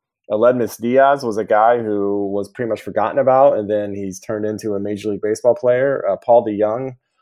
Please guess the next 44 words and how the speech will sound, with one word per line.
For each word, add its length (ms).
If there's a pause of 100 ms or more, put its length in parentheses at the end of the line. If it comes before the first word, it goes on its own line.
(280)
obviously 600
was 340
not 260
even 300
one 100
of 60
the 100
Cardinals' 260
top-rated 400
prospects, 640
and 400 (120)
right 300
now 300
he, 420 (280)
if 80
the 80
season 280
ended 220
today, 340
he 140
would 180
be, 580 (160)
uh, 200 (840)
top 300
three 260
M 100
V 120
P, 360 (180)
top 240
five 260
M 100
V 120
P, 340 (460)
uh, 160
in 100
the 80
National 380
League. 320
Um, 480 (120)
I, 120 (100)
I 40
think 140
that's 160
undeniable. 720